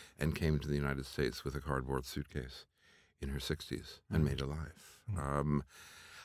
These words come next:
Speaker 1: I think, you know, that also comes into the consciousness of our generation constantly.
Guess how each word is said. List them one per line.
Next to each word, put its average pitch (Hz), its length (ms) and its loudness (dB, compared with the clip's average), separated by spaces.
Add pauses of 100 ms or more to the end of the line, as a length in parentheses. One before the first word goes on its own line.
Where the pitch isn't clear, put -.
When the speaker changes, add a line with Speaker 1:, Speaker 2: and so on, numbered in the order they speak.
(460)
Speaker 1:
I 98 80 10
think, 92 340 8
you 104 60 10
know, 92 160 10
that 90 440 6 (200)
also 87 600 6 (480)
comes 82 300 2
into 76 160 0
the 73 100 -2
consciousness 76 560 -2
of 71 60 -2
our 71 140 2
generation 67 640 -2
constantly. 69 720 -2